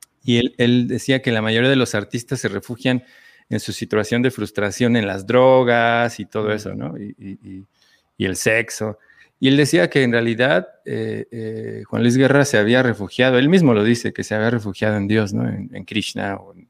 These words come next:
Speaker 1: la divinidad, lo que sea. Y, y eso lo llevó a, a, a, a tener una situación de vida mucho mejor, ¿no? Y él mismo, Juan Luis Guerra, lo explica. Entonces,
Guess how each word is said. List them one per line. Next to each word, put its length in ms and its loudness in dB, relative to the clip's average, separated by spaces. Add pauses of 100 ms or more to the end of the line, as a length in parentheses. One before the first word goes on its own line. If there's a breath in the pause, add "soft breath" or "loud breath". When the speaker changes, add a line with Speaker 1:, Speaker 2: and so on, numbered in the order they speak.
(180)
Speaker 1:
la 100 -4
divinidad, 540 -4
lo 100 -8
que 140 -6
sea. 220 -2 (760 loud breath)
Y, 280 4
y 200 6
eso 580 4
lo 180 0
llevó 400 2
a, 100 2
a, 680 -10 (120)
a, 60 -10
a 80 -12 (240)
tener 340 2
una 280 4
situación 520 0
de 100 4
vida 440 2 (220)
mucho 340 0
mejor, 400 -2
¿no? 180 -6 (480)
Y 120 4
él 100 4
mismo, 600 0
Juan 160 -2
Luis 140 -2
Guerra, 180 -4
lo 100 -4
explica. 440 -8
Entonces, 520 -2